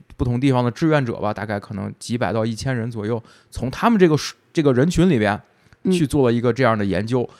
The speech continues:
Speaker 1: 最后表明联觉者在这样一个人群中的占比大概是百分之四点四，也就是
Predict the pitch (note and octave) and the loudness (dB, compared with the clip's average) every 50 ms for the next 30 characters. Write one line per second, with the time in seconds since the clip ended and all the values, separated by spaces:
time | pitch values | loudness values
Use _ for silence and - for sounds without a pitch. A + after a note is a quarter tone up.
0 | - _ _ _ - - A#3 F3+ D3+ - - C4 A#3+ E3+ - - - - - _ | -20 _ _ _ -2 4 6 6 6 6 8 8 8 8 8 4 -4 -20 -20 _
1 | _ _ - C3+ C3 G2 F2+ G#2 G#2+ G#2 A2+ A2+ B2 C#3+ D#3+ G#2+ A2+ A#2+ B2 D3 | _ _ 4 4 6 6 4 0 -6 -6 -4 -2 -2 -2 -2 -2 -2 0 0 0
2 | D#3+ C#3+ D#3 F3 E3+ D3 C3 G#2+ G#2+ C3+ B2+ B2 B2 - E3+ D#3+ C#3+ C3+ B2+ C3+ | 0 0 0 0 2 2 0 0 0 0 0 0 0 2 4 4 4 4 4 2
3 | C3+ C#3 B2+ A#2 A#2+ - C3 D3 C3+ C#3+ C#3+ C#3+ C3+ C3+ _ - G3+ F3+ D#3 C3 | 2 2 2 2 0 -2 -2 -4 -4 -4 -2 -4 -4 -6 _ 2 2 4 4 2
4 | A2+ - - - - - D#3+ C3 C3+ D3 B2+ B2+ - C3 A#2+ - - - - F#2+ | 0 -6 -12 -12 -8 -6 -4 -4 -2 -2 -2 -2 -2 -6 -6 -4 -4 -6 -6 -4
5 | - C#3 C#3+ C#3+ D3+ D#3+ - - - F#3+ A#2+ A2+ F2 G2+ - - - A3 F3 - | -6 -6 -6 -4 -6 -6 -6 -6 -6 -2 -2 -2 -4 -4 -8 -6 -4 -2 -2 -2
6 | - _ _ _ _ _ _ _ _ - A2+ B2+ D#3+ F3 - G3 F3+ D#3 | -4 _ _ _ _ _ _ _ _ -8 -4 -2 -2 0 2 4 4 4